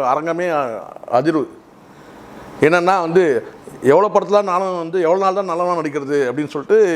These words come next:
மங்காத்தால சொல்லுவார் அஜித், "எவ்வளோ நாள் தான் நானும் நல்லவனாவே நடிக்கிறதுன்னு." அந்த மாதிரி அஹ், ரஜினி மேற்கோள் காட்டுனது அஜித்தை மேற்கோள் காட்டியிருக்காரு. அந்த வகையில வந்துக்கிட்டுனா வந்து அங்க உள்ள ரசிகர் எல்லாருமே ஒரு விஷயம் சார், ரஜினி படத்துல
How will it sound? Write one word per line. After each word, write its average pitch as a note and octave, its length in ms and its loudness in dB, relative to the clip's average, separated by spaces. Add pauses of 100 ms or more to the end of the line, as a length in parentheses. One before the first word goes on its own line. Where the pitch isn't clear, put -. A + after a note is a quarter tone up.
(600)
மங்காத்தால D#3+ 400 2
சொல்லுவார் C3+ 360 -2 (580)
அஜித், C3+ 320 -2 (560)
"எவ்வளோ D3+ 200 4
நாள் E3+ 180 2
தான் F3+ 200 -2
நானும் E3+ 180 -2
நல்லவனாவே E3 460 0
நடிக்கிறதுன்னு." B2 540 -8 (440)
அந்த B2+ 220 2
மாதிரி F#3 280 4 (840)
அஹ், D3 400 2
ரஜினி F3 240 2
மேற்கோள் F3+ 420 2
காட்டுனது D#3 300 0
அஜித்தை E3 320 -2
மேற்கோள் D3 280 -2
காட்டியிருக்காரு. A2 380 -4
அந்த F#3+ 100 -10
வகையில C4 240 2
வந்துக்கிட்டுனா G3+ 420 -4
வந்து F#3 260 -2 (600)
அங்க D#3 300 2
உள்ள B3+ 240 2
ரசிகர் G3+ 440 -8
எல்லாருமே A#3 340 0
ஒரு A3+ 160 -4
விஷயம் F#3+ 240 -6
சார், D3 240 -4 (1300)
ரஜினி F3 340 4
படத்துல F#3+ 400 2